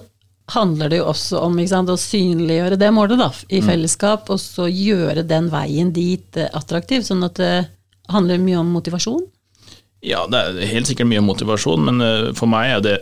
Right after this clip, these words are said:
Speaker 2: det er min største motivasjon.
Speaker 1: Ja, ikke sant?
Speaker 2: Eh, at, eh, vi har det gøy, eller at ting er morsomt.
Speaker 1: Mm.
Speaker 2: Ehm, og så kan jeg også nå bevise da, at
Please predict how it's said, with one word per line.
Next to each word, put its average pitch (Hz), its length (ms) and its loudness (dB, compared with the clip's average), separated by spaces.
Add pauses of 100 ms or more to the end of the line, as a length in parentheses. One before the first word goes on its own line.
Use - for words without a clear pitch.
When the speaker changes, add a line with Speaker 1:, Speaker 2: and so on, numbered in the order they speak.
Speaker 2:
det 107 100 0
er 120 60 4
min 98 180 4
største - 400 -2
motivasjon. 104 540 0 (300)
Speaker 1:
Ja, 156 180 0 (300)
ikke - 100 -6
sant? - 40 -2
Speaker 2:
Eh, 98 680 2
at, - 220 -6
eh, 101 100 0
vi 98 120 0
har 98 180 0
det 95 100 0
gøy, 120 200 0 (180)
eller 107 140 0
at - 80 -2
ting 104 120 0
er 104 60 2
morsomt. 120 400 0
Speaker 1:
Mm. 196 280 2 (240)
Speaker 2:
Ehm, 101 560 2 (760)
og 120 80 -4
så 123 160 0 (240)
kan 101 240 0
jeg 127 100 2
også 113 320 0
nå 107 160 4
bevise 101 460 0
da, 71 100 -6 (260)
at - 140 -6